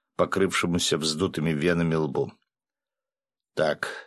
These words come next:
а теперь на минутку уменьшить радиус действия красного кристалла, усилить силу магии владельца и использовать все возможности контроля на максимум.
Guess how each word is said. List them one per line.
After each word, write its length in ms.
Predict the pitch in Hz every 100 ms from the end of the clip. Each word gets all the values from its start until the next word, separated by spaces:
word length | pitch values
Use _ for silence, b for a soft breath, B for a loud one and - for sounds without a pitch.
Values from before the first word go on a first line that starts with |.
| _ -
а 140 | -
теперь 340 | - 104 139 131
на 60 |
минутку 500 | 110 104 110 110 -
уменьшить 680 | 107 - 104 107 104 - 98
радиус 420 | - 98 95 95 82
действия 480 | 92 87 - 90
красного 540 | 85 87 85 - 90 85
кристалла, 760 | - 98 - - 76 69 - b b b b
усилить 420 | 90 - 95 85
силу 300 | - 92 85
магии 340 | 80 90 85 82
владельца 640 | 82 76 110 107 139 127 B B B -
и 300 | 117 - 113
использовать 760 | - - 98 110 107 113 117
все 160 | - 95
возможности 760 | 87 78 90 95 87 - 87
контроля 480 | 87 82 87 90 90
на 100 | 85
максимум. 580 | 80 73 - 64 -